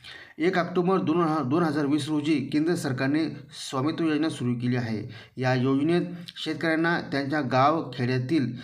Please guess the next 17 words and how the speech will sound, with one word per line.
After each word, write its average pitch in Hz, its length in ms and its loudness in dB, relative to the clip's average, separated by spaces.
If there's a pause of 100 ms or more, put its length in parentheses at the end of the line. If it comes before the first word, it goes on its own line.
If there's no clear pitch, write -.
(240)
जमिनीचे 151 520 0
कायदेशीर 151 720 -2
रजिस्ट्रेशन 147 640 -2
दिले 123 220 2
जाते. 110 520 -4 (320)
यामुळे 143 320 0
शेतकऱ्यांना 131 460 -2
प्रॉपर्टी 135 500 -2
कार्ड 135 180 0
मिळते, 113 560 -2 (880)
ज्यामुळे 160 440 2
त्यांना 147 300 0
कर्ज 143 360 -2 (460)
मिळण्याची 147 840 0
संधी 127 380 0
मिळते 117 360 0
आणि 127 280 0